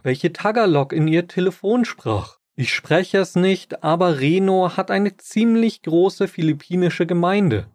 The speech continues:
wodurch ich es zumindest erkennen konnte. Tagalog wird also in den Philippinen gesprochen. Ich gebe mein Bestes, um das richtig auszusprechen, aber ich habe auch nur Google-Übersetzer als Hilfe. Ihre Sprache ist für die Geschichte nicht wichtig.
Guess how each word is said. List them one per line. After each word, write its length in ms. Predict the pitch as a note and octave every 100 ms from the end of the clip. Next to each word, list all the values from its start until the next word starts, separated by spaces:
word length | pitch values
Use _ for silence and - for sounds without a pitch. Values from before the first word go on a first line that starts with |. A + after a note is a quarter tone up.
| _
wodurch 420 | B2+ B2+ D3+ D#3
ich 160 | E3+ -
es 200 | E3+ -
zumindest 760 | - E3+ F3+ A3 A3+ A#3 -
erkennen 480 | - F#3 - A3 D#3
konnte. 480 | - A#2+ G2+ - F#2+ _ _ _ _
Tagalog 560 | C3+ F3+ G#3 F#3+ F#3+ F#3+
wird 320 | B2+ C#3 F3+
also 260 | F#3+ E3 E3
in 80 | D#3+
den 160 | D#3
Philippinen 640 | D#3 D#3+ E3 - F3 F#3+ D#3+
gesprochen. 600 | A#2+ - A2+ F#2 - - _ -
Ich 240 | A#2 -
gebe 240 | D3+ D#3+
mein 180 | D#3 D3+
Bestes, 480 | D#3 E3 - E3 D#3
um 140 | C#3
das 240 | C#3 C3+ -
richtig 400 | D#3 - D3 -
auszusprechen, 1080 | D3+ E3+ - D#3+ D#3 - D#3+ - D#3+ E3 - _
aber 220 | C#3+ C#3+
ich 100 | C#3+
habe 180 | D#3+ -
auch 200 | E3 D3
nur 260 | D3+ C#3 A#2+
Google-Übersetzer 920 | D3 E3 D3+ C#3 C3+ B2 C#3+ C#3+ C3+ C3
als 260 | C3 A#2
Hilfe. 440 | - C3+ - G2+ - _ _ _ _ _
Ihre 260 | F3 A3+
Sprache 560 | A3+ - F3 G3+ G3 G#3
ist 220 | G#3 -
für 100 | G3+
die 120 | F#3+
Geschichte 640 | F#3+ G3+ A#3 A3 - G#3 G#3
nicht 380 | G#3 A3+ -
wichtig. 640 | A3 A3+ - - - _